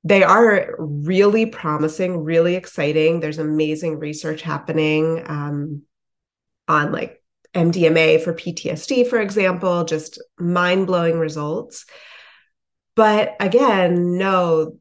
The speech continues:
the medicine itself is not just, it doesn't just fix you, and your life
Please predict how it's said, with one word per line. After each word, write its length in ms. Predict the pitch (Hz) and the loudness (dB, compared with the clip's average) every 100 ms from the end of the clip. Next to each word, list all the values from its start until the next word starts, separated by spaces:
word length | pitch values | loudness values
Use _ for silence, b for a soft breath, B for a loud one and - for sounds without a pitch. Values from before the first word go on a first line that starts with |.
| - | -8
the 80 | 165 | -4
medicine 480 | 175 180 180 185 | -2 -2 -4 -6
itself 480 | 170 - 165 156 151 | -8 -6 -2 -2 -2
is 140 | 156 165 | -8 -6
not 400 | 151 147 143 - | -4 -4 -6 -8
just, 340 | 151 - _ _ _ - | -10 -10 _ _ _ -6
it 80 | 160 | 0
doesn't 220 | 175 170 | 0 0
just 240 | 156 - | -2 -4
fix 280 | 160 - - | -6 -6 -8
you, 360 | - - 170 170 _ - | -8 -6 -8 -12 _ -6
and 680 | 165 156 151 151 151 151 - - _ _ | -2 0 -2 -2 -2 -2 -6 -8 _ _
your 240 | 175 170 165 | 0 4 4
life 480 | 160 160 165 - | 4 2 2 -4